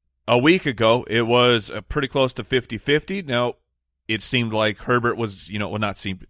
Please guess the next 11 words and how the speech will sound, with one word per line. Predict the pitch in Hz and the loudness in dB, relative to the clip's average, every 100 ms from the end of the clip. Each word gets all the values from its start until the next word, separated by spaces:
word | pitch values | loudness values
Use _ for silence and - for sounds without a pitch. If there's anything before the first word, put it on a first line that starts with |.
| - | -2
it | 120 - | 0 0
was. | 127 139 101 101 - _ _ | 4 4 4 -2 -12 _ _
Herbert | 170 165 151 | 6 6 6
was | 143 | 2
getting | 127 135 127 | 2 0 0
his, | 127 123 117 117 | 2 2 0 0
uh, | 110 107 | 0 2
touches | 131 131 - 113 | 2 2 2 -2
when | 113 117 | -2 2
they | 113 | 2
were, | 110 110 104 | 4 2 -2